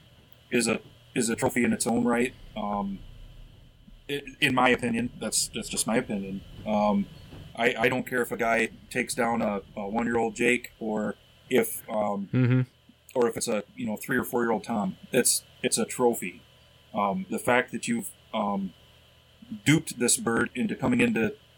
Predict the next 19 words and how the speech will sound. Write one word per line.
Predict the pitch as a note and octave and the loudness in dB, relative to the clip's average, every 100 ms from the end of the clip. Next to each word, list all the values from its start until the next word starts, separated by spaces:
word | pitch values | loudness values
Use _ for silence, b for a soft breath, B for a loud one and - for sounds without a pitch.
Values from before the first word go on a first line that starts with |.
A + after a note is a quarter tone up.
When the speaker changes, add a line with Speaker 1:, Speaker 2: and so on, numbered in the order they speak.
| _ - - | _ -20 -8
Speaker 1:
close | - | -4
range, | A#2+ A2 | 0 0
range, | A#2+ A2+ A2 G#2+ | 2 2 2 2
and | G#2+ | 2
by | G#2+ | 2
close | - A#2+ - | 2 0 2
range | A2+ G#2+ | 0 2
I | |
mean | G#2+ G#2+ | 2 2
anything | A2+ G2+ A#2 | 2 2 0
within | G#2+ A2 G#2 | 0 0 -2
twenty | A#2+ A2 | 0 0
yards, | A2 G#2+ G2+ F#2+ - - - | 2 2 0 -2 -4 -6 -10
um, | G#2 G2 F#2+ - _ _ _ _ _ _ - | -6 -6 -6 -12 _ _ _ _ _ _ -6
to | C3 | 2
meet | B2 A2+ B2 | 4 2 2
either | B2 A#2+ | 2 4
a, | A2 G#2 - _ _ _ _ _ - | 4 2 -2 _ _ _ _ _ -4
a, | G#2+ G2+ | -2 -2